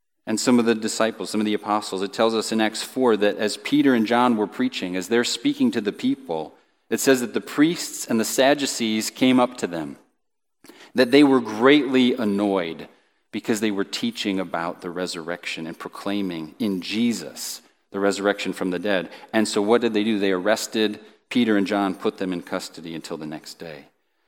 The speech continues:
So that's the group. That's these Sadducees. And they come to Jesus. Verse eighteen, they ask him a question. But first,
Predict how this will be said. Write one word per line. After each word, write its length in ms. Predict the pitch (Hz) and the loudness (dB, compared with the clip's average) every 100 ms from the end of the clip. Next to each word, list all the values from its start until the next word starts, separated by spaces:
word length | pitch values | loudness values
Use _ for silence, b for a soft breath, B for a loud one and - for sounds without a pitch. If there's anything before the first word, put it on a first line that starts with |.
| _ | _
So 300 | - 123 110 | 2 2 4
that's 320 | 135 160 - | 2 2 2
the 140 | - 123 | -2 -2
group. 300 | 104 92 107 | 0 -4 2
That's 420 | 143 143 - - - _ | 2 2 -8 -14 -20 _
these 460 | 123 113 107 - - | -2 -2 -4 -10 -6
Sadducees. 840 | - 110 107 101 - 95 87 87 | 0 2 2 -4 -6 -6 -8 -8
And 180 | - 120 | -2 4
they 140 | 131 | 4
come 260 | 131 165 185 | 4 2 2
to 80 | 170 | 0
Jesus. 720 | 113 98 92 107 110 - - _ _ _ _ _ _ _ | -2 -2 -2 -6 -8 -12 -16 _ _ _ _ _ _ _
Verse 180 | 113 - | -2 0
eighteen, 280 | 127 - 113 | 0 2 4
they 120 | 117 | 4
ask 220 | 139 - | 2 2
him 120 | 139 | 2
a 60 | 123 | 2
question. 800 | - 151 143 - - 85 90 107 _ _ _ _ _ _ _ b b | 0 0 0 -2 -8 -10 -10 -12 _ _ _ _ _ _ _ b b
But 140 | - - | 2 6
first, 340 | 196 196 | 6 6